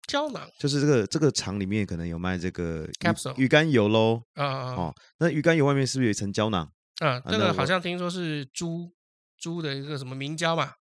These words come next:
Speaker 2: 呃，不，也，也不是，它就是有很多，很多料啊，比如说有糖啊，有什么的啊，倒到一个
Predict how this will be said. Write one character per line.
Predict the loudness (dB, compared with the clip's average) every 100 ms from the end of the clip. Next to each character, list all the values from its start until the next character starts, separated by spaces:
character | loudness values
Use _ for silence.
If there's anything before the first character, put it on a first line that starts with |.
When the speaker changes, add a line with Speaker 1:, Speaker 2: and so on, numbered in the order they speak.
| _
Speaker 2:
呃， | 4 6 4
不， | 2 -8 -4
也， | -4 -2 4
也 | 4
不 | 4
是， | 4 2 2 _
它 | 0 2
就 | 2
是 | 2 2 4 6
有 | 6 4
很 | 2 -2 -2 0
多， | 0 2 2 0
很 | -6 -2
多 | 0 0 0 -6 0
料 | 2 4
啊， | 2
比 | 0
如 |
说 | 0
有 | 0 0
糖 | -4 -6 -6
啊， | -4 -2
有 | -2
什 | -4
么 | -10 -10
的 |
啊， | -8 -4
倒 | -2
到 | 0
一 |
个 | 0